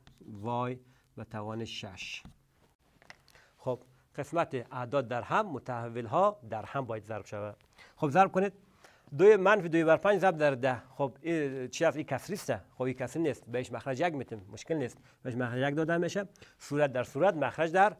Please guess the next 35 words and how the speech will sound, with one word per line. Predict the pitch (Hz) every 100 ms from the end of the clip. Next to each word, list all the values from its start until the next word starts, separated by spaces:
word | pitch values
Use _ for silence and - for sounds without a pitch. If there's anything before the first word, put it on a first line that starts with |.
| _
مخرج. | 117 110 123 113
اول | 135 185
تعیین | 165 139
علامه، | 127 127 135 113 - - -
منفی | - 131 131
ضرب | 170 190
در | 175 190
مثبت | 190 - 202 -
می‌شه | 123 123 151
چی؟ | 175 196 -
می‌شه | 113 135
منفی. | 127 107 101 - 131 127 - _ _ - -
حالا | - 143 135
صورت | - 156 151
در | 123
صورت، | - 185
مخرج | 185 127 170 156
در | 127
مخرج. | 120 110 123 - _ -
دو | 127
ده | 143 147 127
بیست، | 110 147 233 - - _ _ -
پنج | 165 170
یکت | 175 196 202 - _ _
پنج. | - 139 127 - - _
پس | 131 120
می‌شه | 117 135
بیست | 143 214 - 214 214 - _ _ - _ _ _ _
بر | 113 147 185 - 135
پنج. | - 120 120 113
صحیح | - 175
است؟ | 247 - _ _ _ _ _ _ _ _ _ _ -
البته | 139 147 156
شاگرد | 170 165 160
عزیز، | 165 165